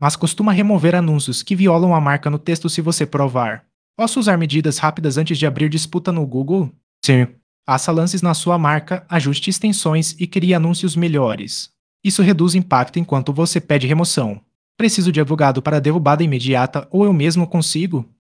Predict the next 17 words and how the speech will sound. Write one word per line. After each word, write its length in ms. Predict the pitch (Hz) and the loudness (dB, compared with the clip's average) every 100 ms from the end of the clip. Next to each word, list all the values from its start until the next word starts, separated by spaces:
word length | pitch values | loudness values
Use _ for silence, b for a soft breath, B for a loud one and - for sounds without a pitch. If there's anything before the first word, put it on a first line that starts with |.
| _ - | _ -8
Você 220 | 123 180 | -4 -2
consegue 400 | 220 208 190 175 | -2 0 2 2
abrir 220 | 147 131 | 0 -2
reclamação 560 | 120 127 127 123 147 143 | -2 -4 -4 -2 -2 -2
sozinho, 480 | 139 120 117 110 - _ _ _ | -2 -2 -4 -6 -10 _ _ _
mas 160 | 151 156 | -2 0
um 120 | 202 | 0
advogado 420 | 185 185 170 175 | 0 0 0 0
acelera 460 | 180 196 170 170 143 | -2 0 0 0 2
ordens 320 | 160 175 165 | 2 2 2
judiciais 680 | 185 208 - 170 151 156 - | 0 0 0 0 0 -2 -4
e 80 | 180 | -6
pressiona 520 | 196 202 190 170 170 | -2 -2 0 0 0
para 200 | 170 196 | 0 0
retirada 520 | 185 - 202 185 185 | 0 0 0 2 2
mais 300 | 160 160 196 | 0 0 -2
rápida. 540 | - 135 - 120 113 | -4 -4 -4 -10 -12